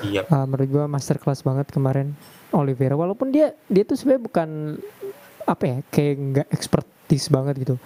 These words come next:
Speaker 2: di wet race. Tapi kemarin dia handling the race really well. Gua nggak pe-, gua nggak tahu. Lu setuju nggak? Menurut, menurut lu kalau misalnya kering, Miguel Oliveira nggak bakal bisa sedominan itu?
Speaker 1: Eh,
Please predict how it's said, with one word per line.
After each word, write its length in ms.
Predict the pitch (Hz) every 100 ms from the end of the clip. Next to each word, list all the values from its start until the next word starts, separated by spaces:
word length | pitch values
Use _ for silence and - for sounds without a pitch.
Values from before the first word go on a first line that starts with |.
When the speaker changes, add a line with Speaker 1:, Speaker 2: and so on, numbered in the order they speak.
| - - - - -
Speaker 2:
di 500 | 143 135 131 131 131 127
wet 320 | 123 131 127
race. 240 | 131 123 139
Tapi 160 | 160
kemarin 320 | 147 143 160
dia 320 | 139 147 156 - - - - -
handling 800 | 143 131 135 135 135 135 135 135 131 - - -
the 60 | 135
race 160 | 131 127
really 240 | 143 135
well. 300 | 135 147 165 _ -
Gua 240 | 147 185
nggak 140 | 202 139
pe-, 240 | 127 143 -
gua 320 | 170 254 247 - -
nggak 220 | 196 185
tahu. 120 | 175 147 _ -
Lu 80 | 190
setuju 340 | 185 202 185 135
nggak? 80 | -
Menurut, 220 | 143 139 - - - - - -
menurut 220 | 151 151
lu 120 | 185 202
kalau 320 | 160 156 151
misalnya 800 | 151 143 147 143 143 143 139 139 139
kering, 400 | 139 139 143 170 - - - - -
Miguel 320 | 135 135 135
Oliveira 400 | 135 139 143 156
nggak 240 | 139 127
bakal 160 | - 135
bisa 240 | 131 120
sedominan 560 | 131 139 131 131 127 123
itu? 180 | 123 117 - - - - - - - - - - - - - -
Speaker 1:
Eh, 460 | 120 123 127 123